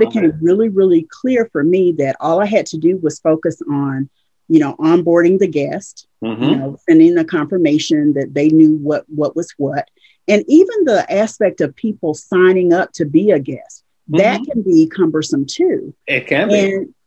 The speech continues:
Speaker 1: yeah, you know, and so what I did was I first started getting guests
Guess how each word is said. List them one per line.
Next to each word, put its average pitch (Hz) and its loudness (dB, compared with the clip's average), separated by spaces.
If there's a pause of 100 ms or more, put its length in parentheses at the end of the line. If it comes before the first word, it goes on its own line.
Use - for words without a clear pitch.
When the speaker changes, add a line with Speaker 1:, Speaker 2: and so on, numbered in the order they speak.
Speaker 1:
yeah, 180 0
you 202 -2
know, 196 0
and 185 2
so 202 -2
what 208 2
I 196 2
did 247 0
was 170 0
I 156 0
first 254 -2
started 180 -2
getting 156 2
guests 151 -2